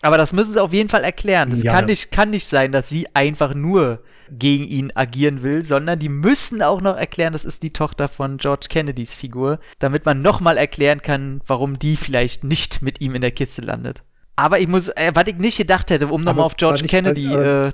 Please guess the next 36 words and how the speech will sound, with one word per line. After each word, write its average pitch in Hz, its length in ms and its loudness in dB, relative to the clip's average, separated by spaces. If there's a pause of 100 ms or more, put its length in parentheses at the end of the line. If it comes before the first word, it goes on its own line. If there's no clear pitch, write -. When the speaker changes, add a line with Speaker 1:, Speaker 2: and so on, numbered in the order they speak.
Speaker 1:
zurückzukommen. 156 840 -2
Speaker 2:
Wenn, 165 300 0
wenn 170 100 2
wir, 202 160 0
wenn 175 80 0
wir 190 80 -2
grad 160 200 -6
ganz 160 120 -2
kurz, 175 200 -4
wenn 151 100 0
wir 165 80 0
grad 156 160 -4
bei 156 80 -2
Zeitgeschehen 160 480 -2
sind, 170 140 -2
fällt - 120 -2
mir 165 80 -2
nur 156 80 -2
grad 135 200 -4
mal 135 80 -2
so 120 100 -6
ein. 156 220 0 (460)
Ähm, 139 220 2
ist - 120 -6
dir 147 40 0
mal 131 60 -2
aufgefallen, 147 380 -4 (180)
Eastwood 180 340 0
steigt - 380 -4
mit 131 160 -6
einer, 120 340 -2
wir 131 120 2
sind 156 200 0
Mitte 170 160 2
der 165 120 2
siebziger, 110 480 -6